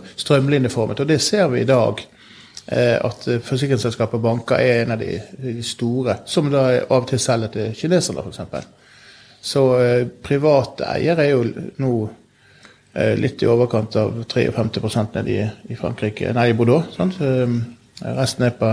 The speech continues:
hender av, av investorer som kjøper inn. Og den gangen var vel det kanskje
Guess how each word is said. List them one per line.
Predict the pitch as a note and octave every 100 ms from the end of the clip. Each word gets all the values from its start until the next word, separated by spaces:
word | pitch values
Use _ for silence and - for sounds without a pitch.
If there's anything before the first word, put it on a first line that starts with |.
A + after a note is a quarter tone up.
| A2
hender | B2+ A2+ G#2+
av, | G#2 - - - _ - -
av | B2 A#2+
investorer | A#2+ B2 B2 - G#2+ E3+ - _
som | - B2+ A#2+ A#2 B2
kjøper | - B2 C#3
inn. | F#3 - _ - -
Og | D3+
den | F3 D#3
gangen | C3 D3 D3
var | C3+
vel | B2+
det | A2+
kanskje | B2 A#2 B2